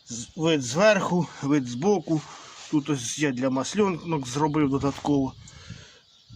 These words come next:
Якось так. Бортова надінеться, її ще в порядок привести треба, зафіксується все.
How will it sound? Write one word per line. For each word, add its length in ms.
Якось 500
так. 320
Бортова 500
надінеться, 680
її 200
ще 160
в 60
порядок 380
привести 440
треба, 260
зафіксується 800
все. 220